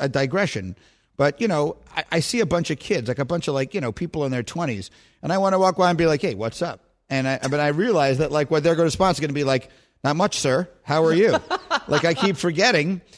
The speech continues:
Speaker 1: how freaking old I am. So the question is, can I pull off the pants with the drawstring? I'm talking about slacks. I'm talking about super high-end dre-, designer pants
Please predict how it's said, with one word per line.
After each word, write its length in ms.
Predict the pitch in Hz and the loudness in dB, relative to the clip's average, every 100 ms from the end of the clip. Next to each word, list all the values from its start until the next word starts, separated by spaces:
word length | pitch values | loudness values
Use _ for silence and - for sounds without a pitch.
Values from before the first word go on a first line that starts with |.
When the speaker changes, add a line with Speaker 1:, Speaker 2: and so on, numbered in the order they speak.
| _ - | _ -2
Speaker 1:
how 100 | 139 | -2
freaking 380 | - 202 185 185 | 2 2 4 4
old 220 | 269 208 | 4 4
I 120 | 123 | 2
am. 220 | 107 104 107 | 2 0 0
So 140 | 160 | 2
the 100 | 151 | 2
question 360 | - 202 - 151 | 4 2 2 0
is, 120 | 135 | 2
can 180 | - 160 | 0 2
I 140 | 170 | 2
pull 360 | 160 - 175 180 | 0 0 0 0
off 440 | 254 143 113 - _ _ _ - | 2 0 -4 -12 _ _ _ -6
the 100 | 131 | -4
pants 360 | - 185 190 | -2 -2 -2
with 120 | 175 165 | -2 -4
the 80 | 127 | -4
drawstring? 680 | 113 170 247 - 135 104 101 | -4 -2 -2 -2 -6 -6 -4
I'm 100 | 165 | -2
talking 300 | 220 202 165 | 0 0 -2
about 180 | 143 120 | -4 -4
slacks. 560 | - 196 202 98 - | -6 -6 -8 -8 -8
I'm 80 | 147 | -4
talking 300 | 165 151 151 | -2 -2 -2
about 260 | 135 123 - - _ _ | 0 0 0 -10 _ _
super 520 | - - 247 240 220 | -8 -2 -2 0 -2
high-end 840 | 135 165 175 170 160 160 151 143 127 _ _ - | -2 -4 -2 -4 -2 -2 -2 -4 -8 _ _ -18
dre-, 320 | 95 143 165 190 127 | -10 -4 -2 -2 -4
designer 540 | 147 180 175 208 190 | -2 -2 -2 -2 -4
pants 460 | 147 170 147 127 | -4 -4 -4 -6